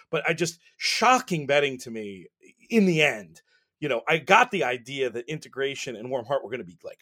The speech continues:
close in the betting. Um, and the idea that Integration could be favored in the betting wasn't, um, awful to me. Wa-, wasn't crazy to me.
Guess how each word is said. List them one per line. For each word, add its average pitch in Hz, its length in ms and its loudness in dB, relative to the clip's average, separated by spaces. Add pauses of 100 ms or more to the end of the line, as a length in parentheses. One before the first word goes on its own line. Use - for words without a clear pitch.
(140)
close 135 540 -4
in 73 100 -16
the - 60 -20
betting. 80 300 -20 (460)
Um, 104 420 -4 (260)
and 170 100 0
the 170 80 2
idea 170 220 6
that 196 100 -2
Integration 151 520 -6
could 113 140 -12
be 101 120 -12
favored 165 440 -2
in 107 100 -6
the 104 60 -10
betting 107 360 -6
wasn't, 120 720 -4
um, 98 560 -6 (1800)
awful 147 420 2
to 127 120 -8
me. 98 180 -10
Wa-, 135 200 -2
wasn't 139 280 -4
crazy 147 400 -2
to 90 120 -14
me. 69 200 -16